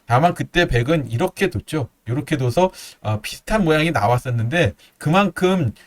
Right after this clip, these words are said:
요 화점과 소목, 화점, 화점 이런 형태는 요즘 많이 나오는 바둑이라고 할 수 있습니다. 자, 여기 두고요.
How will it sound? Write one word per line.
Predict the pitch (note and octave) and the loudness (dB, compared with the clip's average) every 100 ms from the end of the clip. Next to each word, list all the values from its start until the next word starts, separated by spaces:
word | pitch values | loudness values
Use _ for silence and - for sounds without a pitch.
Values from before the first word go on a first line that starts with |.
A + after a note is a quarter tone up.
| _ _ | _ _
요 | C3 C3+ B2 G2 _ | 0 2 2 -2 _
화점과 | - A3+ - A3+ F#3+ F#3 F#3 F#3 | -6 -6 0 2 2 4 6 6
소목, | E3 B2 G2+ - | 6 0 0 -2
화점, | - - G3 F3 | -6 -2 2 2
화점 | C3+ B2 A2+ | 2 0 0
이런 | C3 G#3+ | 2 4
형태는 | F#3+ E3 - D3 G3+ C3 - - _ | 2 0 -2 0 0 0 -4 -12 _
요즘 | A#2 C3 | -2 0
많이 | D3+ A#2+ D#3 | 0 0 4
나오는 | F3+ C#3+ C#3+ | 4 4 0
바둑이라고 | A2+ G#2 G#2+ G#2+ G2 F#2+ F#2+ G#2 | -2 -4 -4 -4 -4 -4 -8 -10
할 | C3+ | -10
수 | A2 | -8
있습니다. | G2 - F#2+ F2+ E2 _ _ _ - - - | -8 -6 -8 -8 -10 _ _ _ -20 -20 -8
자, | F#2+ | -6
여기 | G#2 C#3 | -6 -8
두고요. | A#2+ A#2 G#2+ F#2+ | -6 -2 0 0